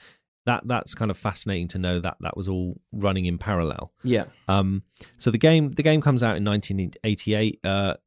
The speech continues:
Speaker 1: and they basically, so there's a teaser of it in the White Dwarf issue one hundred,
Speaker 2: Mm.
Speaker 1: uh, where they talk about this new thing called,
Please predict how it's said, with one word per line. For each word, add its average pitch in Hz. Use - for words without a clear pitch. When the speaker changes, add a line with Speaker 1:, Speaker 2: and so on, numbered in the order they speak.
Speaker 1:
and 101
they 98
basically, 98
so 95
there's 107
a 107
teaser 131
of 92
it 92
in 95
the 90
White 101
Dwarf 101
issue 92
one 92
hundred, 90
Speaker 2:
Mm. 117
Speaker 1:
uh, 87
where 95
they 95
talk -
about -
this -
new 135
thing 113
called, 95